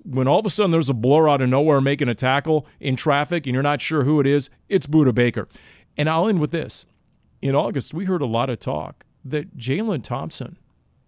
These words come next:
might be approaching Budda Baker. And you know what?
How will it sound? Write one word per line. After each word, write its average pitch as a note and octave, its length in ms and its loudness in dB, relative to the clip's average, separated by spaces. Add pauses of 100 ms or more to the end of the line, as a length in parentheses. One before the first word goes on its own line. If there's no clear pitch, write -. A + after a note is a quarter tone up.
(500)
might D3 300 -2
be D#3 140 2
approaching C3 720 -4
Budda B2+ 260 0
Baker. A2+ 400 -4 (1500)
And A#2+ 100 -4
you A#2+ 80 0
know D3 120 0
what? F3+ 240 0